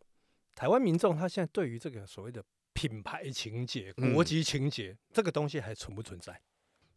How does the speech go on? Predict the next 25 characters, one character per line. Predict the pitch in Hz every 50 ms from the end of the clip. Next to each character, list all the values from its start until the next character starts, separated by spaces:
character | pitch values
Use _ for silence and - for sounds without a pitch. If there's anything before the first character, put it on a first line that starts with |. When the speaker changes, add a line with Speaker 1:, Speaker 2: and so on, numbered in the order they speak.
| - -
Speaker 2:
还 | - 127
存 | 127 - 127 127
在 | 135 147 135 127
啊， | 117 110 _ _ _
Speaker 1:
还 | - - 156
存 | - 160 151
在？ | 170 214
Speaker 2:
还 | 170
存 | 117 107 92
在， | 80
嘿， | 87 82 78 85 -
但 | - 127 131 123
是 | - - - 151 127 107 - - - - - - - - -
这 | - - 147
个 | 123 123
我 | 104 98 95
觉 | 90 - 98
得 | 95 98
看 | 92 - - 113 113 110 104 98 92 92 90 85 82 80
世 | - - - - 131 120
代， | - 127 113 95 - _ _ _ _ _ _ _ _ _ _ _
Speaker 1:
OK。 | - 156 139 117
Speaker 2:
看 | 113
世 | - - 117 101
代 | - 95